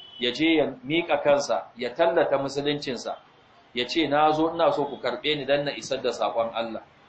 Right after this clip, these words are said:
Bai jin kunya na isar da musulunci. Faƙala yana cewa, "Ala rajulun yahmiluni ila qaumihi, shin yanzu babu mutumin da zai ɗauke ni zuwa ga mutanensa don na isar musu da saƙon Allah?"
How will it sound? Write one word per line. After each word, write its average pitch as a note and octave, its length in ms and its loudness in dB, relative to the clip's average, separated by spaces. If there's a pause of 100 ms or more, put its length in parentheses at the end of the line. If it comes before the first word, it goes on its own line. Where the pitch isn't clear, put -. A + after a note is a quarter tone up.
(280)
Bai F3+ 180 4
jin D3+ 200 0
kunya B2+ 380 -4 (260)
na C3+ 100 -4
isar D3 280 0
da B2+ 120 2
musulunci. A2 560 -8 (1200)
Faƙala D#3 400 4
yana D#3+ 320 4
cewa, B2 480 2
"Ala D#3 300 4
rajulun E3+ 540 2 (100)
yahmiluni D3+ 760 0
ila B2+ 240 4
qaumihi, C#3+ 500 0
shin E3 280 -2
yanzu C#3 280 -2
babu E3 320 4
mutumin D3 420 -6
da C3 120 -2
zai D#3+ 160 -2
ɗauke D3 340 -4
ni D3 100 -6
zuwa C#3 280 2
ga B2+ 80 0
mutanensa C#3 720 -2 (380)
don E3 180 4
na D#3 80 0
isar D3+ 280 0
musu D3+ 260 -2
da B2 80 0
saƙon B2+ 480 0
Allah?" D3 420 0